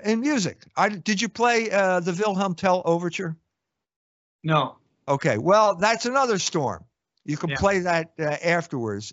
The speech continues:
Speaker 1: and
Speaker 2: Right.
Speaker 1: you'll, Rossini obviously was influenced by Beethoven. And then, uh, you can go. Now, before, uh, Vivaldi wrote,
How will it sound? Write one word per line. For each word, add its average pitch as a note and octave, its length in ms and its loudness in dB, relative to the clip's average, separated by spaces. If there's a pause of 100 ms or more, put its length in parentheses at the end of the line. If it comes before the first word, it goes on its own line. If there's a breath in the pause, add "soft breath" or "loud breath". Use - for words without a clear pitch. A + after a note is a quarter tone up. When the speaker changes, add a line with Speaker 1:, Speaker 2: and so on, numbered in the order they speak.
Speaker 1:
and E3 140 2
Speaker 2:
Right. E3+ 80 2
Speaker 1:
you'll, F#3 180 0 (540)
Rossini A3+ 680 2 (100)
obviously G#3+ 580 0
was F3+ 160 0
influenced F#3+ 460 -2
by G3+ 140 2
Beethoven. F3+ 600 -2 (760 soft breath)
And E3 200 2
then, G3+ 540 2
uh, D3+ 440 2 (100)
you E3+ 160 -2
can D#3 200 -4
go. C3+ 300 2 (180 soft breath)
Now, G#3+ 160 4
before, A3+ 760 2 (600)
uh, D#3+ 340 0
Vivaldi G#3 680 2
wrote, C#3+ 460 -2